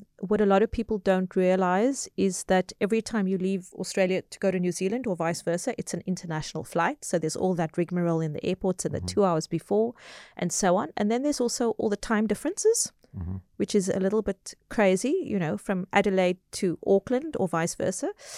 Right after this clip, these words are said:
Speaker 1: Um, and then there is also the climate change, which is completely different. Australia was showing off almost her best summer, and New Zealand was a little bit more tragic. I was cold, I was wearing a jacket,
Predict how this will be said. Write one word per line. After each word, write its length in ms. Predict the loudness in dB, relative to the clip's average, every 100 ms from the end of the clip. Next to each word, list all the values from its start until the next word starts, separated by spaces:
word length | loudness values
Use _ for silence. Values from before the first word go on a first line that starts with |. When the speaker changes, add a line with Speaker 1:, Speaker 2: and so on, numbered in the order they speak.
| -16 -20 _ _
Speaker 1:
Um, 380 | 6 6 6 2 0
and 160 | 2
then 200 | 4 4
there 160 | 2 0
is 180 | 0 -2
also 380 | -2 0 2 2
the 80 | 2
climate 340 | 0 0 0
change, 420 | 0 -2 -4 -10 -6
which 180 | -4 -2
is 80 | -2
completely 420 | 0 0 0 0
different. 380 | -4 -8 -16 -20 _ -20 _
Australia 600 | 0 2 4 4 4 2
was 300 | 2 0 -2
showing 360 | -4 0 0 0
off 200 | -2 -2 0
almost 360 | 2 2 0
her 120 | 0 0
best 320 | 2 0 0
summer, 380 | 0 0 -4 -8 _ _ _ _ _
and 760 | 2 4 6 4 4 2 0 -4 -4
New 240 | 0 2
Zealand 460 | 4 2 2 0 2
was 220 | 0 0
a 40 |
little 200 | 0 0
bit 160 | 0 -2
more 160 | -2
tragic. 480 | -4 -6 -6 -10 -12 -6
I 120 | -2
was 160 | -2
cold, 340 | 0 4 4 4
I 60 |
was 160 | 0 0
wearing 260 | 0 0 0
a 40 |
jacket, 440 | 0 -2 -2 -8